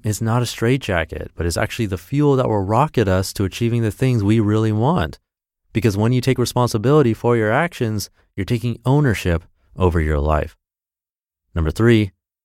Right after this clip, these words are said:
we're afraid to fail. I used to think I was justified in not setting big goals for myself because it felt arrogant.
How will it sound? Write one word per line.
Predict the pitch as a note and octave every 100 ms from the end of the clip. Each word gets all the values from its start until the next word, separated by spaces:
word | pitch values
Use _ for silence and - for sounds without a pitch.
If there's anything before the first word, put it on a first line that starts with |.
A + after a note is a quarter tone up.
| _ _ -
we're | E2+
afraid | B2+ - E3
to | G#2+
fail. | - A#2+ F#2 - _ _ _ _ _ _ _ _ -
I |
used | G2+ F#2+
to | F2
think | F#2+
I | F2+
was | F2 E2
justified | F#2+ G#2+ G2 E2+ E2 E2
in | F2
not | E2+ -
setting | - F#2 F2+
big | G2 F#2
goals | F#2+ A2+ B2+
for | G2
myself | E2 D2+ D#2+ D2 C#2 -
because | E2 F2 E2 D2+
it | G2 F#2
felt | G#2 G2 -
arrogant. | D3 D#3+ G#2+ D2+ C#2+